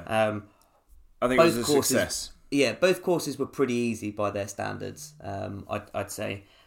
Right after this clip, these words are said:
Speaker 1: Um, but interestingly,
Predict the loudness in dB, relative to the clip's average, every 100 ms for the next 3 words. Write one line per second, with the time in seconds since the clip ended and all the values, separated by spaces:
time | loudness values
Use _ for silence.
0 | -8 -2 0 -2 -4 -8 -14 _ _ _
1 | _ -2 0 0 0 -4 -2 -4 -2 0
2 | 0 0 -2 -4